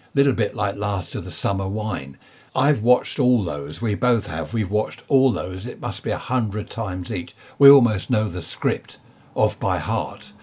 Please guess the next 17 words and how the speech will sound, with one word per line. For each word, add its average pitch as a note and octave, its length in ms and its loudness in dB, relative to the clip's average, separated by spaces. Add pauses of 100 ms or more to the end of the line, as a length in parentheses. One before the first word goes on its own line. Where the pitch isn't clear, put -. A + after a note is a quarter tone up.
(160)
Uh, G2+ 180 -2
Last G#2+ 360 -2
of F2+ 120 -6
the E2+ 60 -8
Summer F2+ 320 -4
Wine. F#2+ 300 -2
Fantastic E3 720 -4
programme, A2 680 -4 (600)
but A2+ 400 -2 (300)
th-, D#3 140 -6
the C#3 160 -2
theme C3 460 2
is - 200 -4
always C3 420 2
there. D#2+ 320 -4 (260)
There's A2 220 -2
Howard C3 540 0